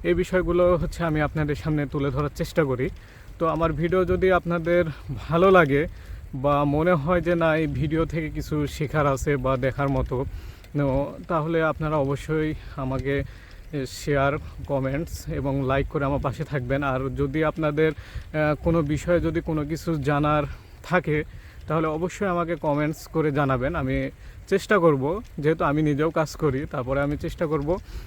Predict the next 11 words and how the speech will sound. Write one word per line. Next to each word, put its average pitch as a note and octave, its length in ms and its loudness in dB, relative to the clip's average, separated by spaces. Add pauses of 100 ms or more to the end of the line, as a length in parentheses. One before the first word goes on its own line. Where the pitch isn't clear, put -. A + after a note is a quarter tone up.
(120)
যে C#3+ 200 -2
সময় D#3+ 280 -2
বের D3+ 180 2
করে D#3+ 200 -2
আমি C3 320 0
আপনাদেরকে C3 720 -2 (300)
সেই D3+ 180 0
বিষয়গুলো C#3 520 0
সম্পর্কে C#3 440 -4
তথ্য C#3+ 340 -2
দেওয়ার। C3 240 2